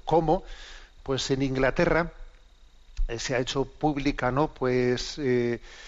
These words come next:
la primera persona que se declara transracial. Bueno, no es la primera persona que lo haya hecho, pero sí la que se ha declarado públicamente. Un inglés se declara transracial. O sea, él dice, "Yo no estoy, yo quiero autode-,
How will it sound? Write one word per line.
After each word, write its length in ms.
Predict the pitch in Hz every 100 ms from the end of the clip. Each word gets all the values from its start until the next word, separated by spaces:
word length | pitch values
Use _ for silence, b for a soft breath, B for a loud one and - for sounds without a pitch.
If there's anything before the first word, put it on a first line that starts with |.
| B B -
la 380 | 135 123 117 113
primera 420 | 123 131 135 139
persona 540 | - - 160 143 160 156
que 160 | - 123
se 200 | - 127
declara 480 | 120 139 139 143 -
transracial. 1160 | 127 117 120 - - - 127 - 160 127 - -
Bueno, 180 | 135 123
no 100 | 147
es 60 |
la 100 | 139
primera 340 | 135 127 135 117
persona 380 | - - 131 131
que 140 | 131
lo 80 | 113
haya 180 | 123 214
hecho, 200 | - -
pero 160 | -
sí 120 | - 156
la 140 | 147
que 160 | 127 123
se 180 | -
ha 60 | 156
declarado 580 | 147 139 127 143 143 147 B B B -
públicamente. 920 | 185 156 135 - 104 101 107 107 104 B B B
Un 180 | 165 156
inglés 400 | 139 131 175 185
se 180 | - 135
declara 540 | 123 - 165 175 170
transracial. 1080 | 139 131 117 - - - 127 - 147 127 95 - - - -
O 60 | -
sea, 120 | 113
él 60 |
dice, 260 | 117 - 107
"Yo 280 | 139 156 139
no 180 | 131 156
estoy, 460 | - 135 127 120 B B B -
yo 100 | 135
quiero 220 | 147 151
autode-, 540 | 143 139 143 139 135